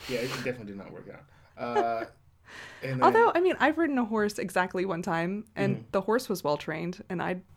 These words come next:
Speaker 2: was fine.
Speaker 1: So you think you feel comfortable just jumping on another one solo and just
Speaker 2: And just
Speaker 1: taking
Speaker 2: going?
Speaker 1: off into the woods?
Speaker 2: I mean, if I'm Amber and I just do things.
Speaker 1: Yeah. And
Speaker 2: Yeah.
Speaker 1: there's a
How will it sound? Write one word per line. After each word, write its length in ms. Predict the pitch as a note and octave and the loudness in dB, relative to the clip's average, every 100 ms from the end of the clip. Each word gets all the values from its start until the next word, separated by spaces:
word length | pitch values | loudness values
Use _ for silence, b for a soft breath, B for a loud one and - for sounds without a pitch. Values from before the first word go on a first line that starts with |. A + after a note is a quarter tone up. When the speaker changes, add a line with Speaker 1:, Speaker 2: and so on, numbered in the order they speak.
| - | -6
Speaker 2:
was 180 | G3 F#3 | -2 0
fine. 340 | - - - - | 0 0 0 -4
Speaker 1:
So 120 | - C3 | 0 2
you 40 | |
think 180 | B2 G#2+ | 2 -2
you 80 | G#2+ | -4
feel 260 | A2 F#2+ F#2+ | -2 -2 -2
comfortable 420 | - F#2+ F#2+ F2 | -6 -10 -8 -12
just 140 | - | -8
jumping 280 | G#2+ G2 G2 | -6 -6 -4
on 80 | F#2 | -6
another 220 | F#2 G2 | -6 -4
one 180 | G2 G2+ - - | -4 -6 -12 -20
solo 480 | - G2 G2+ G2+ G2 | -10 -4 -4 -4 -6
and 120 | F#2 | -8
just 360 | D2+ - - - - - - | -10 -12 -18 -20 -20 -20 -6
Speaker 2:
And 80 | G3+ | -4
just 140 | F3 E3+ | -4 -6
Speaker 1:
taking 80 | F3+ | 0
Speaker 2:
going? 360 | F3 F3+ G#3 | 2 2 0
Speaker 1:
off 80 | G#3+ | -2
into 160 | A#3 G#2+ | -8 -10
the 80 | G3+ | -8
woods? 320 | G#3+ G#3 - A3+ | -10 -12 -2 2
Speaker 2:
I 20 | |
mean, 180 | A#3+ A3+ | 4 4
if 140 | A3 | 4
I'm 160 | A#3 G#3+ | 4 4
Amber 380 | G3 G3 E3+ | 2 4 4
and 100 | D3 | 4
I 80 | D#3+ | 2
just 260 | E3+ E3 D3+ | 0 -4 0
do 200 | D#3+ G3 | 2 2
things. 560 | - - - A2+ - | -2 -8 -8 -8 -8
Speaker 1:
Yeah. 40 | - - _ - | -12 -20 _ -8
And 100 | B2 | 0
Speaker 2:
Yeah. 180 | E3 F3 | 2 2
Speaker 1:
there's 200 | G#2+ | -4
a 80 | G#2+ | -2